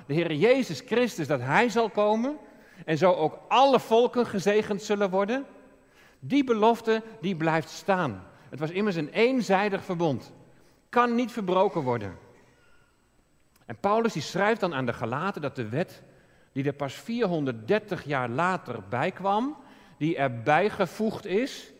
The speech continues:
bijgevoegd werd, dat die wet die overeenkomst met Abraham niet ongedaan kan maken. De boodschap aan de Galaten,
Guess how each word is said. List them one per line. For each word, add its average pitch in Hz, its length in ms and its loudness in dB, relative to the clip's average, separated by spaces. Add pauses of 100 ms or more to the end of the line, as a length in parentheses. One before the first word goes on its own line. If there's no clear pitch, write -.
(120)
bijgevoegd 196 640 -4
werd, 185 260 -2 (280)
dat 147 280 0
die 269 200 2
wet 196 340 0 (220)
die 196 180 -2
overeenkomst 208 680 -2
met 180 160 -2
Abraham 190 760 0 (200)
niet 226 360 2
ongedaan 202 480 0
kan 143 160 -2
maken. 113 400 -6 (4000)
De 117 80 -14
boodschap 165 540 -2
aan 139 160 -6
de 123 100 -2
Galaten, 165 720 -6